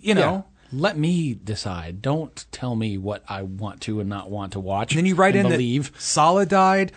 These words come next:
Speaker 1: Marcus died, and his dad died all in the last couple of years. Why are you giving me my, one of my favorite characters back in a fucking trough of his life?
Speaker 2: Yeah, it's not good.
Speaker 1: 'Cause then he doesn't,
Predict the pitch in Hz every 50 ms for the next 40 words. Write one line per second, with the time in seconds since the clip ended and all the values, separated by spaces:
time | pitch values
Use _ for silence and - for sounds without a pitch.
0 | - _ - 127 127 143 156 - 190 175 156 156 180 175 170 170 180 180 127 -
1 | - _ - 127 139 165 185 160 131 139 143 147 160 170 156 170 170 175 180 165
2 | 147 160 165 165 160 160 156 156 160 165 - - - 165 160 - 165 143 131 139
3 | 156 170 165 - - - - - - - - 185 170 208 226 262 311 311 320 277
4 | 202 254 262 285 277 254 240 214 190 185 175 - - 202 214 220 196 160 143 135
5 | - - - 196 220 214 220 - - - 180 190 202 202 - 165 131 110 117 131
6 | 131 131 131 131 - - - 170 185 185 175 160 135 - - - - - - 220
7 | 214 202 - 180 151 135 127 120 113 110 - - - - - - - 202 202 214
8 | 208 202 - 170 147 151 135 123 151 180 208 208 113 87 - - - 90 78 76
9 | 76 80 82 82 - - 78 76 123 - - 175 170 254 247 269 240 190 254 269
10 | 269 269 226 -